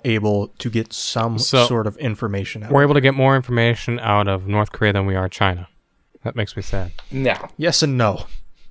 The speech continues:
Speaker 2: Okay, in
Speaker 1: Yes
Speaker 2: terms
Speaker 1: and no.
Speaker 2: of, in
Speaker 1: In
Speaker 2: terms of
Speaker 1: terms of major developments, we're able to get that shit out of North Korea.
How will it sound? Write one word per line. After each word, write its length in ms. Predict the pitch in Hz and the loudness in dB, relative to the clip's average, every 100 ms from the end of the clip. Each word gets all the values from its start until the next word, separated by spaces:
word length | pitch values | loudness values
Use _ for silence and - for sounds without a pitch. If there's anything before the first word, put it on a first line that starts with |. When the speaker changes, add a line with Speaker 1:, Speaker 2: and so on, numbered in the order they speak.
| - | -4
Speaker 2:
Okay, 320 | - 127 117 107 | 2 4 4 4
in 60 | |
Speaker 1:
Yes 140 | 170 - | 2 4
Speaker 2:
terms 100 | 147 | 4
Speaker 1:
and 100 | 139 | 6
no. 180 | 110 117 | 6 4
Speaker 2:
of, 240 | 110 - | 2 -4
in 40 | 120 | -4
Speaker 1:
In 60 | |
Speaker 2:
terms 320 | 110 - 165 | 0 2 4
of 60 | 135 | 4
Speaker 1:
terms 240 | 143 196 | 4 4
of 100 | 170 139 | 2 2
major 340 | 151 160 180 | 2 2 2
developments, 680 | 165 156 165 170 160 160 - | 0 2 4 4 0 -4 -2
we're 140 | 143 | 0
able 220 | 123 120 | 2 2
to 60 | 113 | 0
get 180 | 110 101 | -2 -2
that 160 | 107 | -4
shit 180 | - 120 | -2 -2
out 120 | 104 | -2
of 40 | 98 | -4
North 220 | 101 - | -8 -10
Korea. 320 | - 101 - | -12 -12 -14